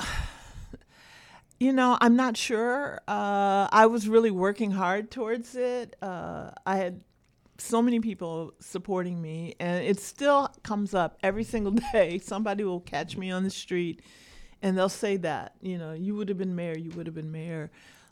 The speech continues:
Um, this would have been a nightmare, I think, you know, <laughs> trying to, you know, organize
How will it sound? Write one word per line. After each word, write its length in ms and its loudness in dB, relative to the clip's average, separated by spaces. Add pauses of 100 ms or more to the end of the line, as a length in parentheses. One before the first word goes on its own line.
(120)
Um, 680 0 (1500)
this 260 2
would 100 2
have 100 0
been 120 2
a 60 2
nightmare, 540 -4
I 140 -8
think, 440 -16 (260)
you 140 -8
know, 320 -4
<laughs> 40 -6
trying 420 2
to, 420 -2
you 260 -4
know, 120 -8
organize 640 -2